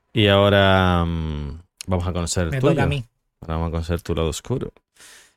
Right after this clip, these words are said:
Speaker 1: Esta pregunta te la hice el otro día, pero no es lo mismo hablarla con, con tu compi que tú solo. Y a lo
Speaker 2: Ujú.
Speaker 1: mejor ya la has pensado un poquito, la tienes más madurada. Es quién, quién eres.
Speaker 2: Nah, yo no maduro eso. <laughs> No maduro ni yo.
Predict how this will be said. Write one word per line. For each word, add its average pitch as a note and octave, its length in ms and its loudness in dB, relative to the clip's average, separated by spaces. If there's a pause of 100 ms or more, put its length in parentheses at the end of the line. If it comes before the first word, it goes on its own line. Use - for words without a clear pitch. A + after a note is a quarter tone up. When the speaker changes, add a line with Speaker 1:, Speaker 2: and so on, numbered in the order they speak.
(160)
Speaker 1:
Esta A2 180 2
pregunta A2+ 240 2
te A2 80 2
la G#2+ 100 6
hice A2 280 2
el G2 60 2
otro G2+ 200 0
día, A#2+ 200 2
pero G2+ 120 0
no G2+ 60 0
es F#2+ 60 0
lo F#2+ 80 2
mismo F#2 260 -2
hablarla E2 960 -2 (880)
con, F2+ 480 -4
con F2+ 200 -4
tu F2+ 120 -2
compi F2 520 -2
que F#2+ 120 -6
tú F2+ 100 -4
solo. A#2 380 0
Y G2+ 80 2
a F2+ 40 4
lo E2+ 60 0
Speaker 2:
Ujú. D#2+ 60 0
Speaker 1:
mejor F2+ 160 0
ya F#2+ 100 2
la F#2 60 0
has - 60 -6
pensado F#2 340 -2
un E2+ 60 -6
poquito, F#2 300 -4
la F2 60 -2
tienes F2+ 140 -4
más F2 80 -6
madurada. F#2+ 440 2
Es F#2+ 180 2
quién, F#2+ 440 -4
quién G2+ 200 -2
eres. C#2 480 -8 (580)
Speaker 2:
Nah, A2 300 -6
yo A#2+ 120 -6
no B2 60 -6
maduro B2+ 460 -2
eso. - 280 -4
<laughs> B2 800 -2
No F3 140 4
maduro F#3+ 340 6
ni F3 180 4
yo. G3 120 4